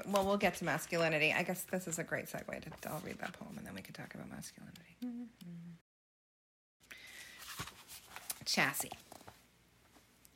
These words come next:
Speaker 1: The moon is full tonight, nearly.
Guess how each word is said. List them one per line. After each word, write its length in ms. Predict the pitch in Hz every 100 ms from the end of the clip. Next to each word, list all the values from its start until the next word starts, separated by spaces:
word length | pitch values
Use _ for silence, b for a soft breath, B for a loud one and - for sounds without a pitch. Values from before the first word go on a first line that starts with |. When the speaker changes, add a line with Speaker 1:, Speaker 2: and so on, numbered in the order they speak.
| B B B -
Speaker 1:
The 100 | 240
moon 380 | 247 269 269 262
is 200 | 214 -
full 280 | - 180
tonight, 460 | 180 185 185 175 -
nearly. 560 | 180 175 175 123 185